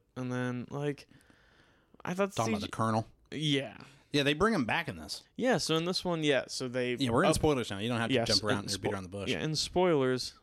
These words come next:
Speaker 1: it's like, during the final moments of
Speaker 2: The
Speaker 1: the
Speaker 2: first
Speaker 1: Colonel
Speaker 2: movie.
Speaker 1: dying,
Speaker 2: Yeah.
Speaker 1: you know, think,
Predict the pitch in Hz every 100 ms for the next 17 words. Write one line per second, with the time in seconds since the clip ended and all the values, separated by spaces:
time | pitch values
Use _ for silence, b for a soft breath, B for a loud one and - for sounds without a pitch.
0 | - - 123 131 123 120 - - b b
1 | b - 143 139 131 - 135 131 131 127
2 | 127 127 123 - 123 123 120 113 - -
3 | 104 131 113 113 135 127 127 123 127 131
4 | 127 120 120 120 - 98 B B B _
5 | 147 131 123 _ _ - _ _ _ -
6 | _ - 143